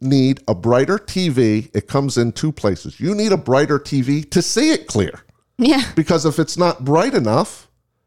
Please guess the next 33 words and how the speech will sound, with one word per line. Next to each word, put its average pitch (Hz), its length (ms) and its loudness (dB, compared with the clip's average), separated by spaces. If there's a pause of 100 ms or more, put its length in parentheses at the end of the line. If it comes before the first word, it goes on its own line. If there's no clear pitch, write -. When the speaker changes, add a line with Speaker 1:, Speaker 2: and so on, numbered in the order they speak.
(220)
Speaker 1:
it's 151 160 0
gonna 156 160 0
get 135 180 0
washed 135 400 0
out. - 240 -2 (140)
Speaker 2:
Yeah, 359 100 -2
you 226 140 4
might 233 200 2
as 220 140 0
well 208 120 2
get 165 160 0
a 139 60 -2
projector. 220 600 0
<laughs> - 60 -12 (540)
Speaker 1:
So 160 640 2
unless 156 600 2
you 247 160 2
have 190 260 4
a 123 140 4
really 185 520 2
dark 170 460 2
room, 143 640 0 (460)
you 147 180 0
know, 135 260 4
don't 180 520 0
go 160 240 4
on 170 100 0
the 143 120 2
cheaper - 600 -2
end. 135 400 0
Look 127 400 0
at 175 200 -2
these 131 420 -2